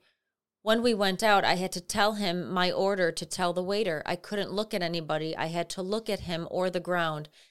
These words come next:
And if you messed up in public, then you were going to get beat as soon as you got back to the room. And he'd make sure nobody heard. He'd turn up the T V and turn on the shower, and if you cried or screamed or anything, then he would take you out of the room.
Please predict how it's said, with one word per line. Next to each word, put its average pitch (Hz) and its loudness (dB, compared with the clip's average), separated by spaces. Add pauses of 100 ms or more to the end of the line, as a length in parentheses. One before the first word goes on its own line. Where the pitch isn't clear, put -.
And 185 -2
if 196 0
you 208 -2
messed 196 0
up 214 0
in 233 -4
public, 190 -2 (380)
then 190 -2
you 190 2
were 185 4
going 185 2
to 202 -2
get 170 -2
beat 196 -4
as - -2
soon 190 0
as 180 -2
you 190 -2
got 170 0
back 156 2
to 160 -8
the 160 -4
room. 156 -6 (340)
And 185 -2
he'd 180 -2
make 190 0
sure 190 0
nobody 196 2
heard. 156 -4 (340)
He'd 202 -8
turn 233 2
up 247 2
the 208 -6
T 214 -2
V 220 0
and 185 -2
turn 196 -4
on 185 0
the 175 -2
shower, 196 2
and 175 -2
if - -6
you 175 -10
cried 180 0
or 175 0
screamed 185 -4
or 170 -2
anything, 208 -4
then 180 -4
he 175 -4
would 170 -4
take 196 -4
you 214 -4
out 180 0
of 156 -6
the 165 -2
room. 156 -8